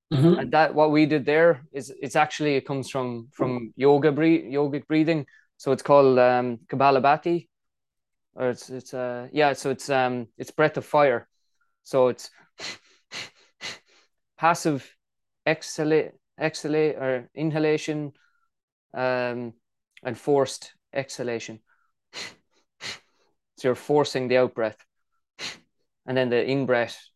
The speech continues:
Speaker 2: just happens. It just
Speaker 1: I'd be,
Speaker 2: happens.
Speaker 1: um,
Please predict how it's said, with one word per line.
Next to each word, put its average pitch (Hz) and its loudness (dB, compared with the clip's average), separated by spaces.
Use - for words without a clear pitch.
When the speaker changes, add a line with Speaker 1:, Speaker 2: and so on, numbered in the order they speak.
Speaker 2:
just 127 -6
happens. 120 -4
It - -14
just - -14
Speaker 1:
I'd - 2
be, 247 8
Speaker 2:
happens. 180 6
Speaker 1:
um, - -12